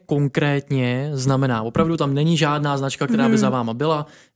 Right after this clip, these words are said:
Speaker 1: eh, děláte sama na sebe. V čem je to třeba náročnější? Já vím, že my jsme to tady už nakousli s tím, že třeba nemůžete něco předávat dál
Speaker 2: Mhm.
Speaker 1: dalšímu týmu, který by za váma třeba seděl a
Speaker 2: Eh,
Speaker 1: tak.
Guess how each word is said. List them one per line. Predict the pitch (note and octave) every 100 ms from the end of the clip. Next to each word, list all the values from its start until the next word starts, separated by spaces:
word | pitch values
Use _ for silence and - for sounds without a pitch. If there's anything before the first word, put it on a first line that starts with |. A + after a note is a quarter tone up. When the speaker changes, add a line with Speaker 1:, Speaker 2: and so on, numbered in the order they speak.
| - A#2+
Speaker 1:
eh, |
děláte | C3+ C3+ C#3
sama | - B2+
na | C3
sebe. | D3 C#3+
V |
čem | - E3+
je | G3+
to | A#3
třeba | - D3 C3+ C3 C3+ D#3+ E3
náročnější? | B2 C#3 D#3 - B2+ -
Já | A#2
vím, | A#2+
že | C#3+
my | C3+
jsme | D3+
to | C#3+
tady | D3
už | C#3
nakousli | C#3 D3 C3+ D3
s |
tím, | - C#3
že | C#3
třeba | C#3+ C#3
nemůžete | C3+ C#3 C#3+
něco | C#3 -
předávat | - C3+ C3 C#3 C3+
dál | B2 B2+ A2+
Speaker 2:
Mhm. | -
Speaker 1:
dalšímu | G3+ G3 F3+ C#3
týmu, | C3 C3 C3+
který | C3+ C3
by | C3+
za | C3
váma | B2+ C3+
třeba | C3+ C3+ C3
seděl | C3+ C3 B2+ C3 F3+
a |
Speaker 2:
Eh, | A#3+
Speaker 1:
tak. | B3